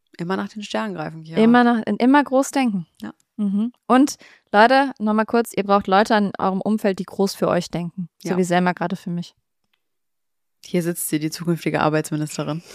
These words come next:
Speaker 2: You heard it first.
Speaker 1: Ich würd's lieben.
Speaker 2: Stell dir mal vor, dann ist Hotline Hours auf jeden Fall ein Muss für jeden Arbeitnehmer und jede Arbeitnehmerin.
Speaker 1: So.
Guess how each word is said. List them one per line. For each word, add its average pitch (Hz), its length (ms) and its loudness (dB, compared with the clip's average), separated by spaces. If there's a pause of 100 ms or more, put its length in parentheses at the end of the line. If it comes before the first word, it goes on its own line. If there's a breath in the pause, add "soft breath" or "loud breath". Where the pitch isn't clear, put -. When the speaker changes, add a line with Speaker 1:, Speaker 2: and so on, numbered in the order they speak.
(600 loud breath)
Speaker 2:
You 240 160 4
heard 233 220 6
it 226 120 4
first. - 720 2 (1900 loud breath)
Speaker 1:
Ich - 120 -10
würd's 175 200 -4
lieben. 175 300 -2
Speaker 2:
Stell 233 160 -2
dir 214 60 2
mal 208 80 0
vor, 202 240 0
dann 202 220 4
ist 220 160 2
Hotline 214 360 6
Hours 190 340 6
auf 185 160 0
jeden 208 160 -2
Fall 185 360 0
ein 180 180 -4
Muss 196 460 -4
für - 140 -8
jeden 180 360 -4
Arbeitnehmer 180 540 -4
und 180 100 -4
jede 180 220 -6
Arbeitnehmerin. 190 680 -4
Speaker 1:
So. 175 340 2